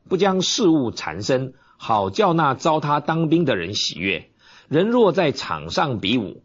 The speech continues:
非按规矩，就不能得冠冕。劳力的农夫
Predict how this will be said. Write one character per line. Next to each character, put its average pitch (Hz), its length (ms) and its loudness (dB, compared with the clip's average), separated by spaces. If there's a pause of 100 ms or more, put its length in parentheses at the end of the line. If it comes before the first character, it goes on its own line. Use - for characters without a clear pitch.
(100)
非 214 240 0
按 131 280 -2
规 160 240 2
矩， - 300 -10 (140)
就 147 220 4
不 139 100 2
能 101 220 -4
得 87 160 -2
冠 123 200 0
冕。 110 260 -4 (380)
劳 113 300 0
力 214 180 2
的 143 100 4
农 110 280 -4
夫 165 340 -2